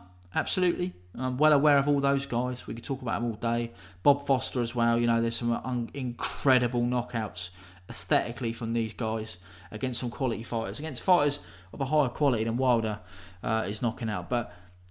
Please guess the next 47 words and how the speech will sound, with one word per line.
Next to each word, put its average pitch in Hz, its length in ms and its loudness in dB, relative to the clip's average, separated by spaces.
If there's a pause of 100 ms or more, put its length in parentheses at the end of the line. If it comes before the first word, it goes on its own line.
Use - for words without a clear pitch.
(120)
I 113 60 -2
absolutely 127 520 2
believe 127 380 0
that 120 240 -2
it's - 220 -6
not 139 420 2
uncommon 123 500 0
for 117 120 -6
people 117 360 -2
his 131 300 0
weight 123 420 0
to - 60 -10
be 135 80 -2
able 120 120 0
to 123 40 -2
knock - 180 -6
people 123 300 -4
out. 170 240 2
As 120 120 -6
I 123 40 0
said 120 240 0
earlier, 175 480 4
I - 60 -10
think, 120 320 -6
uh, 113 340 2 (240)
Murat 131 380 2
Gasayev 151 560 0 (640)
would 131 140 -2
definitely 135 300 6
be 127 80 4
able 123 120 6
to 123 60 0
knock 120 160 0
out 120 160 4
some 120 140 -2
quality 120 320 0
fighters 127 420 2
if 117 140 -4
he 117 80 0
was 113 120 -4
actually - 280 -4
fighting 139 460 2
them. 120 220 -2
Maris 131 260 2
Bradis 127 460 2
knocked 135 320 -2
out, 127 240 2